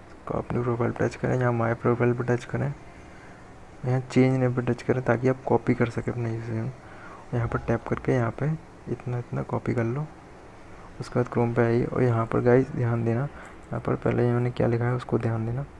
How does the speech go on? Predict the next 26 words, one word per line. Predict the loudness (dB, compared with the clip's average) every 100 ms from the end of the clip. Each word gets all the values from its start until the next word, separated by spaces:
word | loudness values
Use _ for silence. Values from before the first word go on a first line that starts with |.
| -18 -6
ऐसा | -2 2
आपको | 2 2
पूरा | -4 4 8 8
यूज़र | 8 6 4
नेम | 4 2
आपको | 0 0
लिखना | 0 0 -2
है, | -2 -6 -18 -18 -18 -20 -20 -20 -16 -6
जैसा | 0 2 2 2
है | 2
वैसे | 0 -4
ही, | -8 -10 -18 -20 -18 -8
as | -2 0
it | 0 -2
is। | -8 -14 -18 -18 -20 -20 -18 -20 -20 -20 -20 -20 -20 -20 -20 -16 -4
और | 0
यहाँ | 0
पर | 0
जिसके | -4 -2 2
द्वारा | 6 6 6
आप | 4 2
invited | 2 4 2 2 0
हो, | 2
यहाँ | 2 0
पर | -2
उसका | -4 -2 0